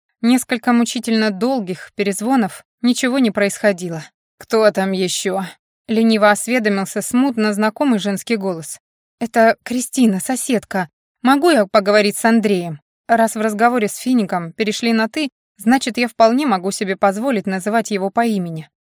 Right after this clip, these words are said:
«Андрей Андреевич занят. Приходите утром». Связь отключилась.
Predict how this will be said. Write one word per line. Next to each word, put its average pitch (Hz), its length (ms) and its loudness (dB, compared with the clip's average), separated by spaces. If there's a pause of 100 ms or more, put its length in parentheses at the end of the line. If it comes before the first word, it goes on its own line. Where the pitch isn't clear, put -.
(300)
«Андрей 233 520 2
Андреевич 208 600 2
занят. 170 580 -4 (100)
Приходите 220 520 0
утром». 165 440 -6 (400)
Связь 208 360 0
отключилась. 196 720 -8